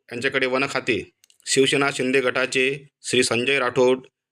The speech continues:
यांच्याकडे माती व पाणी परीक्षण खाते. भाजपचे श्री मंगल प्रभात लोढा कौशल्य विकास आणि रोजगार उद्योग व संशोधन.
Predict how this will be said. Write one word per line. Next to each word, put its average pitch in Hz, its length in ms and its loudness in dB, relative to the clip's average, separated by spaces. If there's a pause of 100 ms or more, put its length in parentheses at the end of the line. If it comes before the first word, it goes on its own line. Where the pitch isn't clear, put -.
(160)
यांच्याकडे 127 640 0
माती 123 380 -2
व 127 140 0
पाणी 127 260 -4
परीक्षण 127 540 0
खाते. 113 420 -4 (560)
भाजपचे 131 800 -2 (180)
श्री 120 160 -4
मंगल 131 340 2
प्रभात 131 320 0 (160)
लोढा 123 340 2 (520)
कौशल्य 135 420 -6
विकास 131 480 -2
आणि 120 200 0
रोजगार 117 520 2 (380)
उद्योग 123 380 0
व 135 80 8
संशोधन. 123 580 2